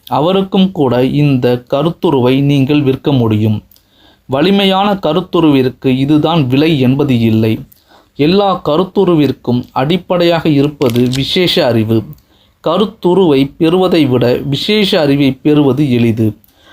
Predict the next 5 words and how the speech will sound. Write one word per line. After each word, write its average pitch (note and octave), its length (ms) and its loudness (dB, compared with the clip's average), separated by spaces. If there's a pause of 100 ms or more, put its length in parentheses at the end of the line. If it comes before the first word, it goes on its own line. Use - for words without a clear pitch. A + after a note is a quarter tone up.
(140)
ஏராளமாக F3+ 1000 0 (120)
பொது F#3+ 360 2
அறிவை C#3 560 0 (460)
சேர்த்து G3 580 -2
வை-, D#3+ 200 0